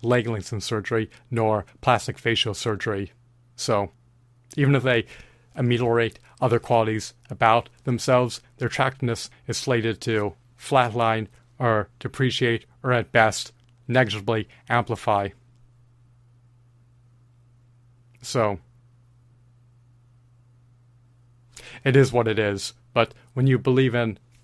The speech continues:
the red pill theory, you wind up not only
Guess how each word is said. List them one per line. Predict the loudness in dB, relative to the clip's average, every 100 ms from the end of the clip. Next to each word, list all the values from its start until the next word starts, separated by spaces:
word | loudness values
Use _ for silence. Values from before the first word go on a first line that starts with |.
| _ _ _ _ _ _ _ _ _ -4
the |
red | 4 4 4
pill | -4
theory, | -2 -2 0 -4 -8 _ _ _ -6
you | 0 2
wind | 4 2 2
up | 0 0 -4 _ _ _ _ 0
not | 4 4
only | 2 -2